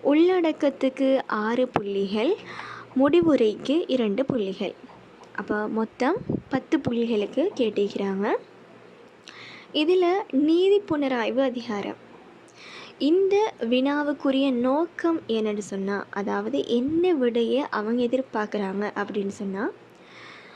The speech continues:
அரசாங்கம் என்றது தன்னிச்சையான முறையில, அதாவது அரசாங்கம் என்றது தன்னிச்சையான முறை. தன்னிச்சையான முறை என்ற என்னது? தண்டை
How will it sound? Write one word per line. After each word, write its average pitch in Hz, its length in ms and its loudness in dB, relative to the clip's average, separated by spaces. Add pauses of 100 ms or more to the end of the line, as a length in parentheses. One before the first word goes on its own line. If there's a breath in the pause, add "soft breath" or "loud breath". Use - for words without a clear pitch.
(320 loud breath)
அரசாங்கம் 349 720 0
என்றது 220 440 0 (380)
தன்னிச்சையான 320 880 0
முறையில, 196 440 -2 (200)
அதாவது 202 420 -2 (480 loud breath)
அரசாங்கம் 233 720 0
என்றது 214 380 -2
தன்னிச்சையான 294 880 2
முறை. 214 260 0 (140)
தன்னிச்சையான 302 640 0
முறை 254 140 2
என்ற 233 280 0
என்னது? 226 260 0 (320)
தண்டை 214 360 -2